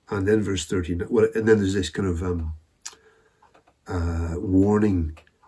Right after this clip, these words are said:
you be careful, because some people might, you might shrink back, and therefore, uh, that's, that's not good. Verse thirty-nine, but the writer says, "We do not belong to those," including himself and his readers,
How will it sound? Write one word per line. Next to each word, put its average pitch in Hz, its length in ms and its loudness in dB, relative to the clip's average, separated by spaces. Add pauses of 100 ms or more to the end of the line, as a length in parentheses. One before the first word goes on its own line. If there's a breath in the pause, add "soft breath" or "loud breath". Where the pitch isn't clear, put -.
(160)
you 101 140 -2
be - 160 -6
careful, 92 640 -8 (220)
because 85 560 -8
some 95 320 -6
people 90 400 -8 (320)
might, 85 240 -8 (100)
you 98 180 -4
might 90 300 -4
shrink - 340 -8
back, - 460 -12 (640)
and 82 180 -4
therefore, 87 640 -6 (200)
uh, - 100 -12 (680)
that's, - 380 -10 (100)
that's 85 260 -10
not 92 200 -8
good. 92 240 -4 (500 loud breath)
Verse 117 320 6
thirty-nine, 87 480 2
but 123 360 2 (540 soft breath)
the 98 120 -4
writer 101 320 -2
says, 90 360 -2 (240 soft breath)
"We 107 260 8
do 147 100 8
not 127 220 4
belong 98 320 2
to 87 160 -4
those," 87 500 -2
including 90 400 -4
himself 95 380 -4
and 98 100 -2
his 87 160 -4
readers, 87 280 -4